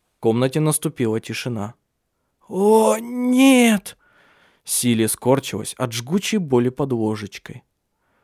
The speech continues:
Ощущение было такое, словно внутри у неё было битое стекло или серная кислота.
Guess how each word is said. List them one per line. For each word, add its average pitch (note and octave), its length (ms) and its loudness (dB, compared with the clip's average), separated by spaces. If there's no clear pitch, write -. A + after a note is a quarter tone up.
Ощущение B2 680 0
было A#2 260 2
такое, B2+ 380 0
словно A2+ 320 -2
внутри A#2+ 440 0
у D3+ 80 0
неё B2+ 220 0
было A#2 260 0
битое A#2+ 360 -2
стекло A#2 420 -2
или E3+ 120 0
серная A#2+ 480 -4
кислота. B2 680 -10